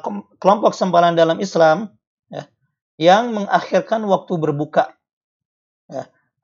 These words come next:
eh, yang mana mereka bertasyabbuh atau menyerupai ahlu kitab. Ya, yang mana mereka berbuka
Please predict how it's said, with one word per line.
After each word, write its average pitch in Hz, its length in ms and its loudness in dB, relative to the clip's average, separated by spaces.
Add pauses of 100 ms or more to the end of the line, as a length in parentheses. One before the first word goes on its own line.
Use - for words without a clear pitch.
eh, 151 160 -2
yang 156 80 -2
mana 175 180 2
mereka 180 380 4
bertasyabbuh 165 960 0
atau 170 380 0
menyerupai 175 840 0 (400)
ahlu 185 300 -4
kitab. 196 500 2 (400)
Ya, - 320 -10
yang 147 80 -6
mana 170 160 0
mereka 180 560 2 (300)
berbuka 208 640 2